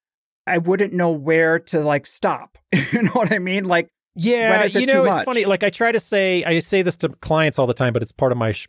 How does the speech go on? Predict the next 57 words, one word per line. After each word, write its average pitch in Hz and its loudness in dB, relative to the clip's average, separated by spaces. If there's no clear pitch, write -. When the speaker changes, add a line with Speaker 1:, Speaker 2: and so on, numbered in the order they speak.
Speaker 2:
my 143 -4
spiel. 127 0
Speaker 1:
Sure. 135 2
Speaker 2:
So 117 0
if 131 -2
I, 120 2
if - -8
I 117 0
get 110 -2
into 127 0
robot 113 0
voice, 104 -4
then 123 0
I 110 0
apologize. 117 0
But 131 2
I 139 2
do 143 2
try 139 0
to 117 0
say 120 0
as 135 -6
much 117 -2
as 113 -2
I 110 0
can 113 -2
with 110 -4
as 107 -4
few 107 -6
shapes 113 -4
as 110 -4
possible. 120 -2
Speaker 1:
Mm. 120 -18
Speaker 2:
So 117 0
it's - -4
like, 120 0
it's 120 -6
an 120 2
illustration 117 0
technique 110 -2
that 104 0
I 101 0
picked 107 -4
up 107 -4
in 101 -8
school 185 0
Speaker 1:
Mm. 139 -4
Speaker 2:
and 110 -2
kinda 120 0
working 113 0
through 117 0
that. 107 0
So 113 -2
that 143 -2
part 139 0
of 123 0
it, 117 0